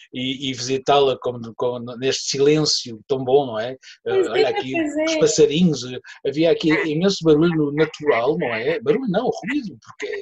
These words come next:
Speaker 1: epá, de coisas tão, tão, que nós não ouvimos com, com o ruído dos motores e os autocarros e os sirenes.
Speaker 2: Aviões, aviões.
Speaker 1: Epá, que to-, e os
Speaker 2: Eu moro
Speaker 1: aviões.
Speaker 2: aqui num sítio, num, num corredor onde ande-, não fazem muito barulho, mas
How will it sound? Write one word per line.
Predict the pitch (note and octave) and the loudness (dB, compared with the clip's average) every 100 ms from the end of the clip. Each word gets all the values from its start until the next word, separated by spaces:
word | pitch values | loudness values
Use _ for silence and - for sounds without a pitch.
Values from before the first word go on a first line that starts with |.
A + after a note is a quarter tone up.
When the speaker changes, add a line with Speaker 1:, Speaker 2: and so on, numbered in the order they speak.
| G#4+ | -8
Speaker 1:
epá, | D3+ D#3+ | -4 -4
de | D#3 - | -4 -2
coisas | G3 F3 - | 0 0 -4
tão, | F3 E3+ E3 | -4 -4 -2
tão, | E3 D3+ D3 _ - - | 0 0 -2 _ -20 -12
que | D#3+ | -6
nós | D#3+ F3 F3+ | -2 0 4
não | F#3+ | 4
ouvimos | D#3+ A#3 E3 - | 4 2 0 0
com, | - C3+ | 2 2
com | C3 | 2
o | C3+ | 0
ruído | C#3+ | -2
dos | A#2+ C3 | -2 -8
motores | A#2 - D3 C#3+ G#2 | -8 2 4 4 -4
e | A2 G#2 - - | -12 -14 -18 -18
os | G#2+ | -8
autocarros | B2 - - C3+ C#3 A#2+ - G#2+ | -6 -4 -4 0 0 0 -6 -12
e | A2 G#2+ | -12 -12
os | A2 - - | -12 -10 -8
sirenes. | A#2+ A#2+ C#3+ F4 E4 | -2 0 0 0 0
Speaker 2:
Aviões, | B3 - C#4 | 0 -6 -14
aviões. | C#4 C#4 G#3 F3+ - - | -4 -2 -2 -8 -18 -8
Speaker 1:
Epá, | D3+ D3+ D3 | -8 -6 -6
que | |
to-, | - F3 - | -2 -2 -2
e | |
os | C3 | 2
Speaker 2:
Eu | B3+ C4 | 2 4
moro | D4 D4 | 4 4
Speaker 1:
aviões. | D4 D4 | 2 -4
Speaker 2:
aqui | C#4+ | -4
num | |
sítio, | D#4+ C#4 D#4 D4+ | -4 -4 -2 -2
num, | C4 C#4 C4+ C4 | 0 0 0 0
num | C4 B3+ | -2 -4
corredor | B3 A3 A3+ B3+ D4+ D4+ C#4 | -8 -6 2 4 4 2 -2
onde | B3+ A#3 B3 | -4 0 0
ande-, | A#3+ A3+ | 0 -6
não | A#3 B3 | -6 -2
fazem | D4+ D#4 | 0 0
muito | C#4 C4+ | -2 -2
barulho, | A3+ G3+ F#3+ G3+ | -2 -2 -4 -8
mas | G#3+ | -10